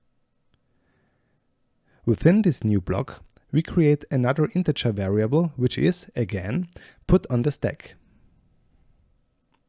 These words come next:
And at the closing brace, the block has ended, which means that all variables that were put onto the stack within the block are removed from the stack now. Progressing further,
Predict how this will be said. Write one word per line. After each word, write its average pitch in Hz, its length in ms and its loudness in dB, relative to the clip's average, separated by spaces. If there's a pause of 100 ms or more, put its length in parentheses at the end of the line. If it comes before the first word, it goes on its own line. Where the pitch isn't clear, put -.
(800)
And 120 300 0
at 113 120 -6
the 98 60 -6
closing 185 440 0
brace, 143 380 2 (100)
the 123 80 2
block 113 300 0
has - 180 -4
ended, 170 420 0 (180)
which - 240 -4
means 156 220 2
that 135 180 0
all 151 260 2
variables 135 640 2 (380)
that - 180 -4
were 107 160 2
put - 340 0
onto 127 220 0
the 107 120 -4
stack - 340 -2
within 143 300 -2
the 220 60 -2
block 143 400 0 (260)
are 113 100 4
removed 110 440 2
from 107 240 -4
the 113 100 -8
stack - 380 -4
now. 101 340 -8 (2500)
Progressing 143 480 2
further, 175 500 4